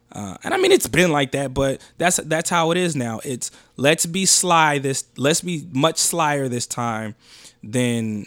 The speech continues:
you know, we were twenty, thirty years ago. And then you get, then, then these older gu-, these older, these older veterans that are officers, they bring in these new guys and they teach 'em their ways, uh, uh,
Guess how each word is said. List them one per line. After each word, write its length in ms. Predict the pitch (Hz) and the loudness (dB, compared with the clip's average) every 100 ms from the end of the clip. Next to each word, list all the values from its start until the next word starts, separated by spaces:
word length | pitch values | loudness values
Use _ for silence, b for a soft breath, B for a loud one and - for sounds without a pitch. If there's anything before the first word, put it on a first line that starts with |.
| - | -10
you 160 | 131 117 | -4 -4
know, 160 | 110 | -4
we 160 | 104 123 | -2 -2
were 200 | 123 120 | 0 0
twenty, 300 | 107 139 127 | 0 -2 -2
thirty 220 | 123 113 | -2 -4
years 240 | 113 113 110 | -2 -4 -6
ago. 340 | 101 95 98 _ b b _ 156 | -8 -12 -14 _ b b _ -4
And 100 | 220 | 0
then 160 | 277 | 2
you 100 | 277 | 2
get, 220 | 226 190 - _ - | 2 -2 -2 _ -6
then, 260 | 180 208 - | -2 -2 -2
then 220 | 151 180 | -4 -2
these 140 | 170 127 | -2 -2
older 300 | 160 196 196 | -2 0 0
gu-, 160 | 151 - | -2 -8
these 240 | 143 156 | -8 -6
older, 400 | 107 165 196 185 - | -2 0 2 0 -4
these 260 | 131 139 | -8 -8
older 260 | - 170 180 | -4 -2 -2
veterans 640 | 139 131 117 131 120 113 | 0 -2 -2 -4 -6 -6
that 160 | 110 107 | -6 -6
are 100 | 104 - | -8 -8
officers, 580 | 110 - 113 117 113 - B B | -10 -6 -6 -4 -6 -8 B B
they 80 | 131 | -8
bring 280 | 113 160 175 | -4 -2 0
in 100 | 156 | -2
these 200 | 139 123 | -2 -2
new 200 | 151 147 | 0 0
guys 440 | 120 113 113 113 - b | 0 -2 -4 -6 -10 b
and 140 | - 131 | -6 -4
they 80 | 160 | -4
teach 340 | - 190 - | -4 -4 -2
'em 260 | 156 147 - | -2 -4 -8
their 360 | 104 120 160 208 | -8 0 2 2
ways, 600 | 135 123 120 139 160 - b b - | 2 0 0 -2 -4 -8 b b -4
uh, 20 | |
uh, 640 | 135 127 123 - 120 117 | -2 -2 -6 -8 -8 -10